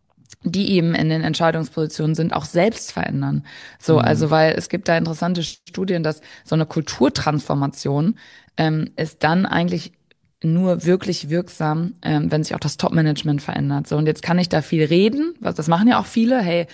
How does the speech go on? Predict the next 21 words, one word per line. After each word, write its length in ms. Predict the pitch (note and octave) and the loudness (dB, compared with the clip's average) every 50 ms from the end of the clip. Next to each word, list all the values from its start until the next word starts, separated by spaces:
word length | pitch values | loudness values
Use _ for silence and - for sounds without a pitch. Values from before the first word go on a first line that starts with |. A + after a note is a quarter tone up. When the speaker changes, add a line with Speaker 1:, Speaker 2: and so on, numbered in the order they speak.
| - - - - - - _ | -14 -20 -20 -20 -20 -18 _
Speaker 1:
da 120 | - D#3+ D#3+ | -2 2 4
müssen 180 | F#3 A3 G#3+ - | 4 4 4 2
wir 40 | F#3+ | -2
uns 100 | F3+ - | -2 -2
verändern, 320 | - - E3 E3+ E3 E3 D#3+ | -2 -2 -2 -2 -2 -2 -2
wir 80 | D#3 | -4
müssen 220 | D#3 D#3 - F3+ F3 | -4 -4 -4 -2 0
nahbarer 500 | E3+ E3+ E3+ F3 E3+ D#3+ D#3 D#3+ D#3+ D3+ | 2 2 2 2 2 0 0 0 -2 -2
werden, 220 | D#3 D#3 D#3 D#3 | -2 -2 -2 -2
wir 80 | D3+ D3+ | -4 -4
müssen 180 | D3+ D3 - E3 | -4 -4 -4 -2
den 80 | E3 E3 | -2 0
Menschen 240 | E3 E3 - - | 0 -2 -2 -2
mehr 100 | D#3+ D3+ | -2 -2
in 60 | D3+ D3+ | 0 -2
den 100 | D3+ D3 | -2 -2
Fokus 400 | - D#3 D3 - D#3 D3 - - | -4 -6 -4 -4 -6 -6 -4 -4
rücken 260 | E3 - - D#3 D3+ | -4 -4 -2 -2 -2
und 160 | D3+ D#3 D3+ | -2 -2 -2
so 100 | - D3+ | -2 0
weiter. 340 | D3 C#3+ D3+ - E3+ F3 | 0 0 0 0 -2 -4